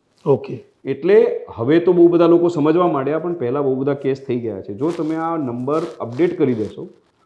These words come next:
Speaker 2: તો ક્યાંય તકલીફ નહીં આવે, પણ જો એ ટ્રક આગળ ગઈ અને ઓફિસરે પકડી તો obviously e-way બિલમાં અલગ ટ્રક નંબર છે ને અહીંયા અલગ
Speaker 1: એ
Speaker 2: ટ્રક
Speaker 1: જુદો
Speaker 2: નંબર
Speaker 1: છે.
Speaker 2: છે, તો એ તમારી ટ્રક એ રોકી લેશે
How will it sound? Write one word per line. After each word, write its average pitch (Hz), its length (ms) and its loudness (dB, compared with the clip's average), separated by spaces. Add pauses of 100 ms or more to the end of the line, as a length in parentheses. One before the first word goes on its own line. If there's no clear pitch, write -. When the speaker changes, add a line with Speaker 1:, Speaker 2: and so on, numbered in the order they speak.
(120)
Speaker 2:
તો 160 60 -6
ક્યાંય 170 260 2
તકલીફ 123 400 -2
નહીં 98 220 -10
આવે, 87 140 -18 (220)
પણ 170 240 0
જો 185 160 2
એ - 20 4
ટ્રક 156 260 -2
આગળ 131 320 2
ગઈ 117 300 0
અને - 220 -8
ઓફિસરે 127 460 -6
પકડી 139 420 -4 (840)
તો 151 80 -2
obviously 180 600 4 (100)
e-way 165 220 4
બિલમાં 165 440 2
અલગ 135 240 0
ટ્રક 170 200 0
નંબર 175 300 2
છે 180 100 0
ને 170 100 0
અહીંયા 117 220 -2
અલગ 117 160 -2
Speaker 1:
એ - 40 -16
Speaker 2:
ટ્રક 147 160 0
Speaker 1:
જુદો 123 200 -2
Speaker 2:
નંબર 113 180 -4
Speaker 1:
છે. 113 100 -12
Speaker 2:
છે, - 60 -18 (680)
તો 156 100 -2
એ 156 100 2
તમારી 147 340 0
ટ્રક 139 220 -2 (560)
એ 127 400 -2 (160)
રોકી 117 340 -2
લેશે 139 280 4